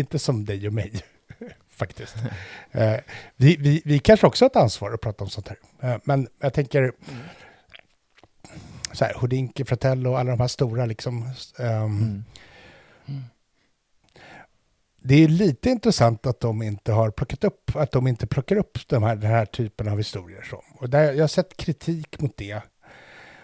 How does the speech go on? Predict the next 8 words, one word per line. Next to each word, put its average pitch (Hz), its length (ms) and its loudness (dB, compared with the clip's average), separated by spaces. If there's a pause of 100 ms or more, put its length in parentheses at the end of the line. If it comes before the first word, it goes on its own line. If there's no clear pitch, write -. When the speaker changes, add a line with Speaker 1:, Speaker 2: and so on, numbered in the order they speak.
(400)
Speaker 1:
där 123 340 4
kritiken 127 1000 0
i 123 120 -8
princip 127 600 -2
går 113 160 -2
ut 110 260 -8
på 104 200 -4
att - 400 -10